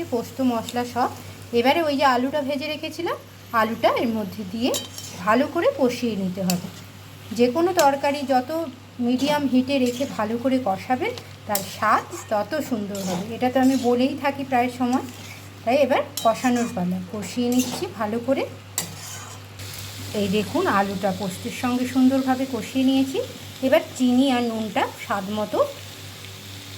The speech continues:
দিয়ে দিতে হবে। এবারে আবার একবার ভালো করে কষিয়ে নিচ্ছি। এবারে ওই যে পোস্ত চালমগজ বাটা যে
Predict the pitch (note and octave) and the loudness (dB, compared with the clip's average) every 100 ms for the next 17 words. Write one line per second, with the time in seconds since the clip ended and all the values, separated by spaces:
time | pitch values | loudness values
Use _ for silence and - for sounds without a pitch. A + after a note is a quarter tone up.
0 | G3 G#3+ A3 A#3 B3+ C4 B3+ G4 - - | -2 0 0 0 2 4 4 2 -4 -10
1 | - - G#3 G3+ G#3+ G#3+ G#3+ C#4 D4 D4 | -14 -12 -4 0 2 2 4 2 2 0
2 | F#3+ A3 B3+ C4+ C#4+ C#4 C4+ C#4 D4 D4 | 0 0 0 0 -2 -2 -2 -2 -4 -4
3 | C#4 - F#4+ - - - - - - - | -6 -6 -6 -6 -8 -8 -8 -12 -10 -8
4 | - - - - - - - - - - | -8 -8 -8 -8 -6 -4 -6 -6 -8 -6
5 | - - - - - - - - - - | -6 -6 -6 -6 -8 -8 -8 -6 -4 -4
6 | - - - - - - - - - - | -6 -8 -8 -6 -6 -6 -8 -10 -8 -8
7 | - - - - - - - - - - | -8 -10 -12 -10 -8 -8 -8 -10 -10 -12
8 | - - - B3+ C4+ D4+ E4 D#4 E4 D#4 | -12 -12 -2 2 2 2 0 0 -2 -4
9 | - - - B3+ B3+ - - D4+ B3 A#3 | -10 -14 -8 -2 -2 -2 -8 0 0 2
10 | A3+ A#3+ A3+ A3+ A3 B3+ | 0 -2 0 0 0 2